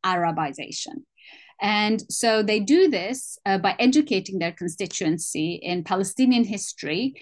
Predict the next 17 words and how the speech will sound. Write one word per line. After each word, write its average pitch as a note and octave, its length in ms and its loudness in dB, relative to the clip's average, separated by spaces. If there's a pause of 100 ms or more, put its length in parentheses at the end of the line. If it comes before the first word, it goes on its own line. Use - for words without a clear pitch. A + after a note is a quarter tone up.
(240)
as G3+ 160 0
well B3 260 4
as G#3 240 -2
in, F#3+ 420 -2
you G3 120 -4
know, E3+ 140 -2
coming, G3 300 -2
giving A3 300 2
them F#3 160 -2
information F#3 600 -4
about E3 420 0 (320)
what F#3+ 320 0
is F3+ 220 0
actually G3 340 -2
your E3+ 160 -2
current E3 480 -2
predicament A#3+ 640 0